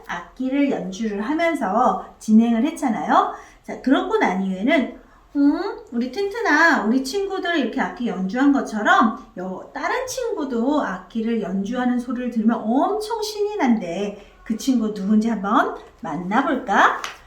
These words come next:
바로 여기에는 슈카 슈카 붐붐이야. 여기 있는 친구들도,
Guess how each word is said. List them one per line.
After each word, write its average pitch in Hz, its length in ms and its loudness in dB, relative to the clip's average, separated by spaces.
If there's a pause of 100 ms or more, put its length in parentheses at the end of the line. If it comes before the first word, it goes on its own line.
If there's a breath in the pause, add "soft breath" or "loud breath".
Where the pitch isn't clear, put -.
(180 loud breath)
바로 208 420 -2
여기에는 202 580 -2
슈카 - 420 -10
슈카 - 460 0
붐붐이야. 269 920 2
여기 240 180 2
있는 403 180 0
친구들도, 359 1040 -2